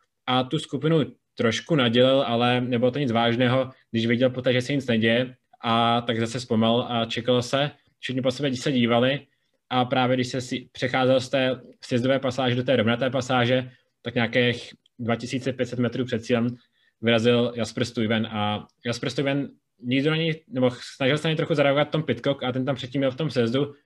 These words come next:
tak asi v tu chvíli neměl úplně tolik sil a Jasper Stuyven si získal nějakých možná deset sekund a osm sekund k dobru, dejme tomu, a získá-, a prostě to byl náskok docela velký v tu chvíli.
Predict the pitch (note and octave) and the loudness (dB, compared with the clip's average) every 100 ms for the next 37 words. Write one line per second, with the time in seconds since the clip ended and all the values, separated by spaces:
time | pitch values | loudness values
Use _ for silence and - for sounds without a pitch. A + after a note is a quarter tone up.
0 | - A#2+ B2+ D3 - C3+ C#3+ C#3 C3 C3 | -6 -4 -2 -4 -6 -2 0 2 0 -2
1 | C3 C#3 C#3+ D3 - A#2 C3+ C#3 _ _ | -4 -4 -2 -4 -2 0 0 -4 _ _
2 | _ - A#2+ A#2+ A#2+ B2 - _ _ - | _ -2 2 4 2 0 -6 _ _ -20
3 | - B2+ A#2+ D3 C#3+ C#3+ C#3 C#3 B2+ B2+ | -10 -4 -4 -4 -4 -2 -2 0 0 0
4 | - C3 C3+ B2+ - - A2+ A2+ B2 A2 | 0 4 4 2 -6 -4 -2 -2 -4 -6
5 | - _ A#2+ A2+ A#2+ A2+ C3 B2+ B2+ C#3 | -12 _ -4 0 2 2 -2 -4 -4 -2
6 | A#2+ A2 - - - - C3 C3 C3+ B2+ | -2 -6 -10 -20 -14 -6 -4 -2 0 2
7 | A2+ G#2+ B2 C3+ - _ _ _ _ A#2 | 2 4 2 0 -10 _ _ _ _ -4
8 | A#2 A#2+ B2 B2+ - A#2+ A#2 A#2 - - | 0 0 0 0 0 2 2 2 -4 -10
9 | A#2+ A#2 - B2+ C3+ A#2+ A#2 B2+ B2 C3 | -6 -4 -2 -2 0 2 0 -2 -6 -2
10 | C3 C3+ B2 B2 C#3 B2+ C#3+ C#3+ B2+ A#2+ | 0 2 0 -2 -2 -2 0 2 2 2
11 | B2 B2+ B2+ B2 B2 B2 C3 | -2 -4 -4 -2 2 2 2